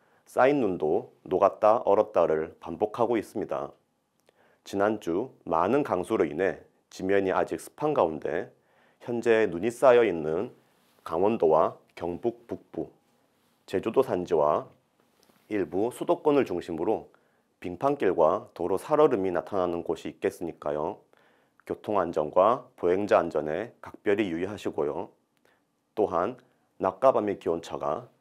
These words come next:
내륙을 중심으로 십에서 십오 도로 크게 벌어지겠으니 건강관리에도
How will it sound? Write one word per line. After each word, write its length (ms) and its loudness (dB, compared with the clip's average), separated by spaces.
내륙을 380 0
중심으로 680 -4
십에서 640 0
십오 460 0
도로 340 2
크게 240 -2
벌어지겠으니 880 2
건강관리에도 1080 0